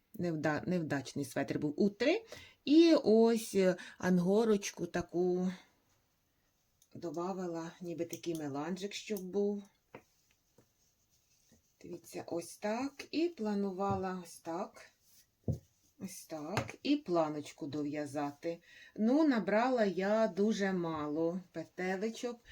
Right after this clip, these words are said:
пров'язала резинку, і щось мені не сподобалося. Ну, не знаю, ну от не так.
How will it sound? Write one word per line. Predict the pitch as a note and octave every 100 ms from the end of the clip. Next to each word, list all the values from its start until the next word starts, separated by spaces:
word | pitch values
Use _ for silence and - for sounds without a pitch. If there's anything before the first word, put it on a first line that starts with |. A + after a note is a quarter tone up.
| - -
пров'язала | F3+ F3+ F3+ F3 F#3 F3
резинку, | E3+ E3 G3 B3+ A#3 G#3+
і | - F#3
щось | E3+ - G#3+ A3 A3+ -
мені | F3+ F3 G3 A3
не | F#3+ F3 G3+
сподобалося. | - - F3+ E3 E3+ D3 D#3 C#3+ D3+ - C#3 D3+ D#3+ E3 _ _ G#3+
Ну, | F#3+
не | F#3 F#3
знаю, | - E3 F3 F3
ну | F#3
от | F#3+ F#3+
не | F3+ F3
так. | - D#3 - -